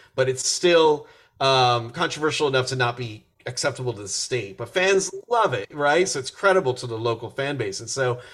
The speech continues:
this kind of network, this U S B network, really dovetails with the story of Reparto.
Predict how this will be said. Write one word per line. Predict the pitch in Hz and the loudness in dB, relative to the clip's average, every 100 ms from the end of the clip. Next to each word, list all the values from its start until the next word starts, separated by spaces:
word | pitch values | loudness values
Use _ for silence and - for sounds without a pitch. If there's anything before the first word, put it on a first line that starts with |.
| - - | -20 -4
this | 113 185 - | 2 4 2
kind | - 156 | 0 0
of | 127 113 | 0 0
network, | 139 147 104 | -2 -2 -6
this | 92 98 | -8 -4
U | 147 | -2
S | 123 | -2
B | 127 | -4
network, | 120 127 120 113 | -4 -4 -4 -6
really | 117 175 214 214 | -6 -2 -2 -4
dovetails | 156 123 113 120 117 95 | -4 -2 -2 -2 -4 -4
with | 95 | -10
the | |
story | 92 - 107 98 | -10 -8 -8 -8
of | 92 | -10
Reparto. | 98 107 98 - | -12 -10 -10 -12